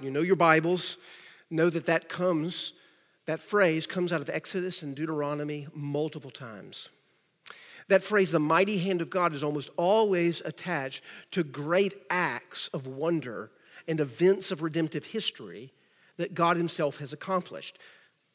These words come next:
Sending ten plagues into Egypt and parting the Red Sea and raining bread from heaven and water flowing from a rock and,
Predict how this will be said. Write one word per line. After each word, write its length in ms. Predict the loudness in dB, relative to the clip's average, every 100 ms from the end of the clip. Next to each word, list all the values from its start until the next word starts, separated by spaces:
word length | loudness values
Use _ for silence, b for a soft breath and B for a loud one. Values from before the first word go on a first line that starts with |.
| _
Sending 400 | -12 -8 -6 -6
ten 260 | -6 -2 -2
plagues 520 | -2 0 0 -2 -8
into 240 | -14 -10 -6
Egypt 400 | -4 -6 -12 -14
and 140 | -16
parting 540 | -10 -2 0 0 -2 -6 B B
the 100 | -2
Red 240 | 2 2 2
Sea 300 | 0 0 -2
and 160 | -4
raining 320 | -2 0 0
bread 340 | 0 2 2 0
from 200 | -4 -4
heaven 440 | -2 -2 -2 -4
and 200 | -6 -4
water 340 | 0 2 2 0
flowing 440 | 0 2 4 2
from 360 | 2 2 2 0
a 80 | 2
rock 420 | 4 6 4
and, 100 | -2